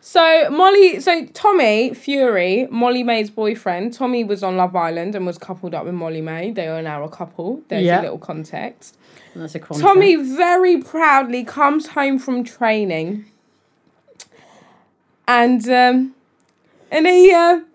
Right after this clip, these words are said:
Speaker 1: he puts a video up of his dinner, which is a beautiful, uh, some asparagus, some, um,
Speaker 2: Broccoli.
Speaker 1: some broccoli, some baby
Speaker 2: Potatoes.
Speaker 1: potatoes, and some dry ass fucking chicken.
Speaker 2: Mate, that
Speaker 1: But when
Speaker 2: chicken
Speaker 1: we say dry, the chicken is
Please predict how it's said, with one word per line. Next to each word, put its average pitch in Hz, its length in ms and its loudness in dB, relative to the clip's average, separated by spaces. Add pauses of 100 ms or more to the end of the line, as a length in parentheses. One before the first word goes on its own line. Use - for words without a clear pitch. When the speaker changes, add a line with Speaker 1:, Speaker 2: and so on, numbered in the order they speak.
(180)
Speaker 1:
he 403 120 6
puts 381 300 0
a 415 100 4
video 427 380 6
up 277 200 6
of 311 120 -2
his 330 200 2
dinner, 240 500 4 (500)
which 330 300 -2
is 339 220 4
a 339 140 0
beautiful, 349 920 2
uh, 254 380 8 (200)
some 254 220 -2
asparagus, 302 920 0 (220)
some, 247 400 0
um, 220 380 2
Speaker 2:
Broccoli. 202 640 0
Speaker 1:
some 302 200 -4
broccoli, 294 720 2
some 262 200 -6
baby 240 520 4
Speaker 2:
Potatoes. - 80 -8
Speaker 1:
potatoes, 247 1120 0 (560)
and 208 160 -8
some 185 200 -6
dry 208 280 -2
ass 220 300 -2
fucking 202 400 -8
chicken. 156 540 -10
Speaker 2:
Mate, 151 240 -6
that 190 180 -6
Speaker 1:
But 220 140 0
when 277 140 4
Speaker 2:
chicken 311 80 4
Speaker 1:
we 359 120 6
say 311 320 0
dry, 254 400 2
the 196 140 -6
chicken 269 380 -6
is 208 100 -8